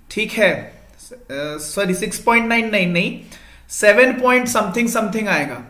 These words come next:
है ना, क्योंकि ये होता है कितना? एक सौ उन्नीस, है ना, एक सौ बीस, seven point कुछ कुछ आएगा, मतलब बिल्कुल पॉइंट ज़ीरो कुछ कुछ आएगा। तो this will be option number C,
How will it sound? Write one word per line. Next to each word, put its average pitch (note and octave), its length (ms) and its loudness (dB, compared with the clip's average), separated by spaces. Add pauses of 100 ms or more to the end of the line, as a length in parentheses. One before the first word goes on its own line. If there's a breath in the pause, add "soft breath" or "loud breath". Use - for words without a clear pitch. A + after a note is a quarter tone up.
(160)
है D#3 60 -4
ना, F#3 380 2 (520 soft breath)
क्योंकि F3 240 -8
ये G#3 160 0
होता A3 300 0
है A3 100 0
कितना? A3 340 -2
एक G3 300 -2
सौ - 140 -4
उन्नीस, A3 840 -2 (220)
है E3+ 80 0
ना, G#3 400 -2
एक E3+ 120 -2
सौ G#3 120 -2
बीस, G#3 240 -4
seven G#3 400 0
point G#3 180 0
कुछ G#3+ 160 -6
कुछ A#3 200 -4
आएगा, G3 300 2
मतलब G#3+ 280 -4
बिल्कुल F#3+ 400 -2
पॉइंट F3+ 360 0
ज़ीरो F3 220 0
कुछ E3+ 160 -4
कुछ E3+ 180 -8
आएगा। D3+ 380 -2 (380 loud breath)
तो F#3 140 0
this F3+ 140 0
will G#3+ 200 -6
be F#3 120 0
option F3 280 0
number F#3 220 -2 (120)
C, F#3+ 200 -2